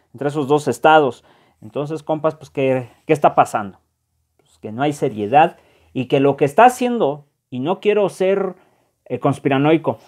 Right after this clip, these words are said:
pero lo que está haciendo parece ser el desgobierno federal es mantenernos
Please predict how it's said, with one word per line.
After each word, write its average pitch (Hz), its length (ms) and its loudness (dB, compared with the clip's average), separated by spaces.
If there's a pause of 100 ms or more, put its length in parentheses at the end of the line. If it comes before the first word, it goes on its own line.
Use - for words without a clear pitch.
(640)
pero 143 160 8
lo 151 140 8
que 160 80 -2
está 165 160 2
haciendo 214 340 0
parece 190 400 0
ser 190 160 -6
el 196 100 -2
desgobierno 156 460 -4
federal 160 380 -4
es 196 360 -4 (520)
mantenernos 160 760 0